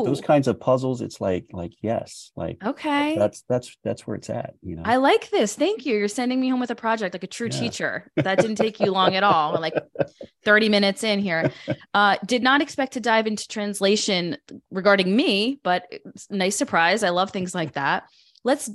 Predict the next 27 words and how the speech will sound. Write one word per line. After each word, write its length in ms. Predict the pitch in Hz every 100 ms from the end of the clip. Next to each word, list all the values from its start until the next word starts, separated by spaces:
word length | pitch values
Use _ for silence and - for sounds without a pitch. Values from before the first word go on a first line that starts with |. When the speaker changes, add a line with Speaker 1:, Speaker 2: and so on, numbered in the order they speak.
| -
Speaker 2:
let's 280 | 262 311
talk 260 | - 262 277
a 40 |
little 180 | 233 214
bit 160 | 196 -
more 200 | 185 185
with 100 | 185
the 80 | 190
time 200 | 190 175
we 80 |
have 120 | 180 175
left 200 | 233 -
here 160 | 170
about 480 | 143 165 156 165 165
your 160 | 165 165
writing 340 | 160 156 160
specifically 1040 | 160 - 156 170 - 170 - 208 226 233 226
and 440 | 160 156 151 147 -
some 240 | - 175
of 100 | 170
the, 220 | 165 151 -
the 120 | -
other 200 | 156 175
work 400 | 160 160 151 _ -
you've 280 | 175 175 -
done. 360 | 160 156 139 - _ - _ _ _ -
You 680 | 185 196 196 190 185 185